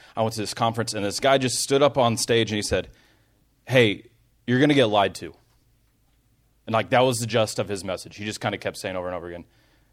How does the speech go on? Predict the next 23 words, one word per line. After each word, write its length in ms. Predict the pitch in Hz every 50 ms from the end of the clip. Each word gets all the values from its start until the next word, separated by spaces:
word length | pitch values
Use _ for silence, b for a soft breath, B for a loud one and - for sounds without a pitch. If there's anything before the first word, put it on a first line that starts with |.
| _ _
"People 180 | - 117 117
are 60 | 131
gonna 140 | 127 127 127
lie 160 | 131 127 127
to 140 | 117 - 127
you. 360 | 120 120 117 117 117 110 - _ _ _ _ _ _ _ _ _ _ _ _ -
You're 120 | 104 104 101
gonna 140 | 113 117
be 80 | 113 113
lied 200 | 107 107 107 107
to 180 | - 117 98 101
over 160 | 110 113 117
and 100 | 117 113
over 140 | 113 107 110
and 100 | 107 104
over 200 | 101 101 101 98
again 200 | 95 101 98 92
for 100 | 95 101
the 80 | 90
rest 200 | 92 101 - -
of 60 | 127
your 100 | 117 113
life. 420 | 107 95 92 92 85 - - -